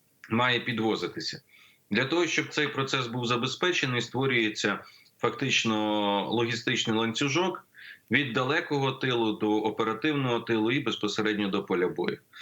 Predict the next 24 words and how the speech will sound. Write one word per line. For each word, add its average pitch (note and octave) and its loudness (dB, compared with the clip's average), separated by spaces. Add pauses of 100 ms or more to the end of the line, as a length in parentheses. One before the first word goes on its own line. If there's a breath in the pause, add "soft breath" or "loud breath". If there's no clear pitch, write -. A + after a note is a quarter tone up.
(320 loud breath)
Відповідно, D#3+ 2
якщо C3+ 0
якийсь A#2+ 0
із A#2 -4
цих B2 -2
ланцюгів, A2+ 0
е, G#2+ 2
по A#2+ -2
конкретному A2+ 0
напрямку G#2+ 0
дає A2 0
збій, F3 0 (580 soft breath)
то B2+ 2
це E3 2
відтерміновує C#3 0
або B2 0
змушує A#2 0 (180)
змінити A#2+ 0 (240 loud breath)
ворога B2+ 2
певні C#3 0
свої A#2 2
дії. F2+ -2 (440 soft breath)
Звичайно, D#3+ 2
що B2+ 2